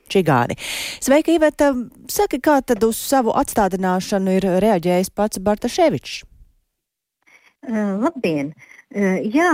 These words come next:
Speaker 2: mēs šodien sazinājāmies ar no amata atstad-, atstādinātu Aleksandru Bartaševiču no partijas Kopā Latvijai,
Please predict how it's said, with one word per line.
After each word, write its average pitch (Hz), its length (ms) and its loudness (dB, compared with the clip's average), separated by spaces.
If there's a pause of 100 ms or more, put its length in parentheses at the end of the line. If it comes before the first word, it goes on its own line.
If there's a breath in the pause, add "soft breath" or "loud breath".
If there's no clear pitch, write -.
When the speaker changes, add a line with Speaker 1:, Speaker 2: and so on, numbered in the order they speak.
Speaker 2:
mēs 277 340 2
šodien 214 360 0
sazinājāmies 190 760 0
ar 196 160 -2
no 208 140 2
amata 226 340 0
atstad-, 175 480 -4
atstādinātu 180 800 0
Aleksandru 175 560 -2
Bartaševiču 202 760 0
no 262 180 4
partijas 247 520 0
Kopā 220 400 0
Latvijai, 208 640 0